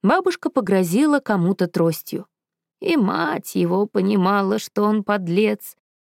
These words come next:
и отец его это понимал. Самое подходящее имечко ему дали —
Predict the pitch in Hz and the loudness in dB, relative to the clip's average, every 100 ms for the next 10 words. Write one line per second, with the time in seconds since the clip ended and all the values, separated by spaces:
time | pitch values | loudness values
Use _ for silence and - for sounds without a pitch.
0 | _ _ - 349 302 - 190 180 180 - | _ _ -2 2 2 0 0 2 0 -2
1 | 185 175 180 180 175 165 185 175 175 180 | -2 0 2 0 -4 -4 -2 0 0 -2
2 | 180 180 - _ - - - 247 277 262 | -4 -8 -18 _ -14 -4 -2 0 -2 -4
3 | 254 240 233 - 220 214 196 208 - - | -4 -4 -6 -4 -4 0 0 0 -2 -2
4 | 208 196 196 202 - 214 214 208 214 196 | 2 2 0 -2 -6 -2 0 2 2 2
5 | 202 202 214 | 2 0 -2